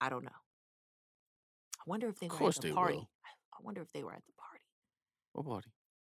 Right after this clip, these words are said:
Speaker 1: Cardi B's thirtieth birthday
Speaker 2: Oh, they
Speaker 1: party. All
Speaker 2: probably
Speaker 1: this, all this mess.
Speaker 2: they probably
Speaker 1: 'Cause it
Speaker 2: was.
Speaker 1: feels like people want it to be beef the way they're writing these articles. Like, they want it to be
Speaker 2: If
Speaker 1: beef.
Speaker 2: they real family, it's not gonna
Speaker 1: Yeah,
Speaker 2: happen.
Speaker 1: it's not gonna be beef. I don't think it's gonna be beef. I think it's
Speaker 2: They, uh,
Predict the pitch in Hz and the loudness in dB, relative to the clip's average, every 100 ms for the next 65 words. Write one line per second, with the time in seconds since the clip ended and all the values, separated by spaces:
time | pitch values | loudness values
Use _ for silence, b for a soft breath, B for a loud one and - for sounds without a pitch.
0 | _ _ _ - 285 330 339 381 320 - | _ _ _ -4 0 0 2 4 4 2
1 | 277 311 - 339 370 226 - 156 147 196 | 0 -2 0 0 2 0 4 4 6 6
2 | 226 190 - 208 226 214 202 285 151 - | 4 2 -2 0 2 0 0 0 -2 -2
3 | - 359 - 349 330 320 - 359 403 403 | 2 4 8 10 12 10 10 12 12 12
4 | 294 320 - 302 285 233 247 226 214 208 | 12 12 12 12 12 12 12 10 8 8
5 | 165 220 202 - 175 185 170 185 175 175 | 10 10 10 12 12 12 12 12 12 10
6 | 151 160 175 180 220 262 - - _ _ | 12 12 12 12 12 12 2 -6 _ _
7 | _ _ _ _ - - 214 220 262 190 | _ _ _ _ -4 12 12 12 12 12
8 | 220 233 - 196 165 147 110 104 175 175 | 12 12 12 12 12 10 12 12 12 12
9 | 165 156 165 165 156 131 131 117 101 95 | 12 12 12 12 12 12 12 10 10 6
10 | 214 240 185 202 330 285 262 262 190 135 | 12 12 12 12 12 12 12 12 12 8
11 | - - 240 294 294 302 208 185 156 156 | 8 12 12 12 12 10 10 8 6 4
12 | 139 165 196 233 240 - - | 8 8 8 10 12 12 10